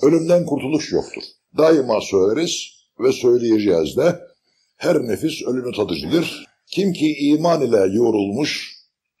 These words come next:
ibadete tezyin olunmuştur vücudu, kalbi, o kimseler için ölüm tatlıdır. Bir rahatlıktır. Bir uykudur ki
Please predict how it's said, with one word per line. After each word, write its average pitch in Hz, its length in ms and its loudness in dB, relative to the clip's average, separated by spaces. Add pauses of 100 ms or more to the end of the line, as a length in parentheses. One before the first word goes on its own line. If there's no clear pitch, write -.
ibadete 143 580 2
tezyin 127 340 -2
olunmuştur 120 540 -4
vücudu, 95 760 0
kalbi, 104 580 0 (600)
o 151 100 2
kimseler 143 300 0
için 143 240 -2 (100)
ölüm 156 240 2
tatlıdır. 87 680 -4
Bir 147 220 4
rahatlıktır. 131 680 0 (440)
Bir 165 180 4
uykudur 151 560 2
ki 202 460 4